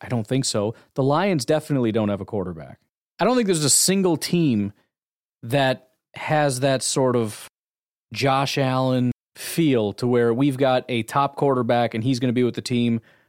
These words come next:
for the next ten years. Even if Fields is the guy, he ain't gonna make it ten years in the league. I'm telling you that right now. The amount of hits that guy takes.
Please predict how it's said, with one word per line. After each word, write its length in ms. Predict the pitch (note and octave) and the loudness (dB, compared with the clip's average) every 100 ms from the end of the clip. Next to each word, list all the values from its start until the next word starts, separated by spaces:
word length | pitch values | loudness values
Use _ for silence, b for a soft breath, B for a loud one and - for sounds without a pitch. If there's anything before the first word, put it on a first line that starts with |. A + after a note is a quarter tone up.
| _ | _
for 240 | - C#3 | -4 -2
the 100 | B2+ | 0
next 280 | B2 A2+ - | 0 -2 -2
ten 240 | C3+ A2+ | -2 0
years. 420 | G#2 F#2+ - - _ _ _ _ | -2 -4 -8 -20 _ _ _ _
Even 240 | A3 A#3 F#3 | 0 2 2
if 60 | |
Fields 300 | - E3+ C#3+ | 2 0 2
is 100 | A#2+ | 0
the 80 | A2 | 0
guy, 240 | G#2+ A#2+ G#2+ | 0 0 0
he 120 | B2+ | 0
ain't 100 | G#2+ | 0
gonna 100 | G#2 | 0
make 180 | A2 G2+ | 0 -2
it 80 | |
ten 200 | - A2 | -4 -4
years 240 | G2+ G2 F#2+ | -2 -4 -4
in 60 | |
the 60 | G2 | -4
league. 240 | G2+ G2+ | -2 -4
I'm 140 | F#2 G2+ | -4 -4
telling 260 | A#2 G#2+ | -4 -2
you 60 | G2+ | -4
that 140 | G2 | -4
right 180 | F#2+ F#2+ | -4 -6
now. 300 | G2 F#2 D2 _ _ _ - | -6 -8 -10 _ _ _ -4
The 60 | |
amount 180 | C3 A#2 | -2 -2
of 60 | G#2+ | -2
hits 200 | C#3 - | -2 0
that 160 | D#3 | 0
guy 180 | D#3 D#3 | 0 0
takes. 460 | D#3+ E3 D#3+ - | 0 -2 -4 -10